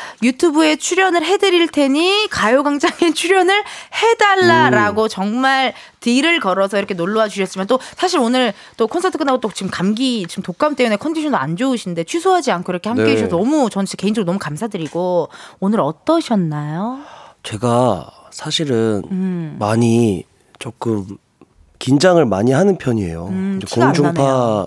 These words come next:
Speaker 2: 이제, 예, 출연을 하면,
Speaker 1: 아.
Speaker 2: 그래서 라디오도 제가 굉장히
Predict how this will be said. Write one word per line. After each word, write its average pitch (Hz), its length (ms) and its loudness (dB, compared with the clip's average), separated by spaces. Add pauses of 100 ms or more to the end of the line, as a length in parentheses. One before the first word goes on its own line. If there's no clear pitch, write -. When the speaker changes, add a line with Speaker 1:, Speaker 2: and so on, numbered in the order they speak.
(120)
Speaker 2:
이제, 90 320 -10 (500)
예, 98 80 -10
출연을 151 480 0
하면, 95 340 0
Speaker 1:
아. 87 100 -6
Speaker 2:
그래서 113 260 0
라디오도 127 560 0
제가 101 300 -6
굉장히 104 640 -2